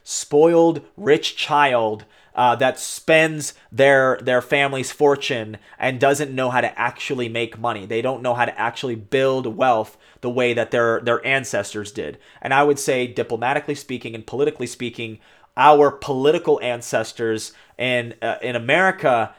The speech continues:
had a diplomatic prowess that is just totally, uh, much larger in comparison to today's political class. They just don't have that sense of awareness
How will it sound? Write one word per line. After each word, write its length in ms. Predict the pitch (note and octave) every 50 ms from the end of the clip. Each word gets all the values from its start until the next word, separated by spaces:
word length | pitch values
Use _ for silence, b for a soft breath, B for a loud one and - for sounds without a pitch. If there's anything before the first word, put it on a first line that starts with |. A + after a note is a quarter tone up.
| b b b b b b
had 520 | - - D#3+ D3 C#3 C#3 C#3 C#3+ C#3+ - -
a 320 | B2+ B2+ B2 B2 - - _ _ _ _ _ _ _ _ _ _ _ _ _ _ - B2+ A2
diplomatic 1040 | G#2+ E3 E3+ F#3 F3+ - F#3+ F3+ E3 D3+ D3 D3+ C#3 C#3 C#3+ C#3+ C#3 C3 - - - -
prowess 880 | - - C#3 C3 B2+ A#2+ A2+ B2 B2 A#2 A2+ - - - - - b b b b b b b
that 380 | A2+ A2+ C3 B2 B2 A#2 -
is 320 | G#2 A#2+ B2+ B2 A#2+ A2+ -
just 600 | - - C#3 B2+ B2 A#2+ - - - - - - _ _ _ _ _ _ _
totally, 1120 | - - - - F3+ F3+ F3+ F3+ F3+ F#3 F3 E3+ E3 D#3+ D#3+ D3+ D3+ D3 C#3+ C#3+ C3 C3+ b b b b b _ _ _
uh, 320 | - - - - - - - -
much 420 | E3 E3 D#3+ E3+ F3 F3+ - - -
larger 960 | C3+ C#3 C#3 C#3 C#3 D3 D3+ D3 B2 B2 C3 C3+ B2 A#2+ A#2 A2 G#2+ G#2+ b b b b b b b
in 180 | C#3 D3 C#3 B2+
comparison 840 | - D3 B2+ A2 - - C#3 B2+ B2+ C3 B2 A#2 - - B2 A2+ G#2+
to 200 | - - B2+ A2+
today's 540 | A2+ - C3 A2+ A2 A#2+ A2+ A2+ A2+ A2 -
political 480 | - - A2 A2+ A2 G#2+ - G#2 G2+
class. 380 | - - - G#2 F#2 G2 - -
They 100 | A2 A2+
just 320 | - C3 B2+ - - _
don't 280 | - C#3+ C#3+ C#3+ B2 B2+
have 440 | A#2+ B2+ B2 A#2+ A#2 A#2 A#2 B B B B B B B B
that 260 | B2+ B2 A#2+ A#2+ -
sense 300 | - - C3 A#2+ A2 -
of 100 | B2+ A2
awareness 800 | A2 G#2+ G#2 G#2+ A#2 B2 B2+ C3 C3 B2+ B2 A#2+ A#2 - - -